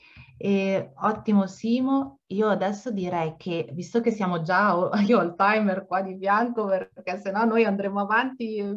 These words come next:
ore e ore a parlare, siamo già oltre i trenta minuti di chiacchiere, per cui direi che per oggi, eh, diciamo, finiamo qui. Ci vediamo alla prossima puntata, altre puntate sempre esplosive.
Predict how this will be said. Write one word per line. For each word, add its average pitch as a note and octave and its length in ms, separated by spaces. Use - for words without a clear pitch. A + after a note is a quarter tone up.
ore A#3 280
e A3 60
ore A#3 180
a G#3 120
parlare, A#3+ 560
siamo G3 240
già G#3 180
oltre A3+ 280
i G#3 80
trenta A3+ 280
minuti A3 460
di G3+ 180
chiacchiere, C#4 800
per - 160
cui G3+ 140
direi F#3 240
che - 100
per F#3 140
oggi, A3+ 260
eh, G#3 140
diciamo, - 760
finiamo E3+ 480
qui. G4 260
Ci F#3+ 100
vediamo F#3 340
alla E3+ 120
prossima B3 420
puntata, G3+ 800
altre - 240
puntate F3+ 480
sempre F#3 560
esplosive. A#3 1080